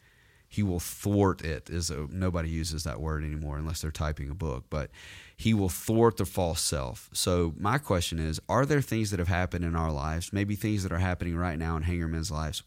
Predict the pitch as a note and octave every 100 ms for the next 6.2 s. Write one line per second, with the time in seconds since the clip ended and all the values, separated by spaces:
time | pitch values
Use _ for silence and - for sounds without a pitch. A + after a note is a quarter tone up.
0 | - E2+ A2 G2+ G2+ G2+ F#2+ F#2+ E2+ E2+
1 | - E2 C#2+ C#2 C2 - - - - -
2 | - - - F#2+ G#2+ F#2 E2+ - B2+ B2
3 | - G#2+ B2+ A2 G#2 E2+ C2+ A#1+ G1+ -
4 | _ _ _ _ _ - F#2 G#2 F2+ F2+
5 | F2 G#2 G#2 E2 E2+ G2 A2 - D#2+ C2+
6 | D2+ -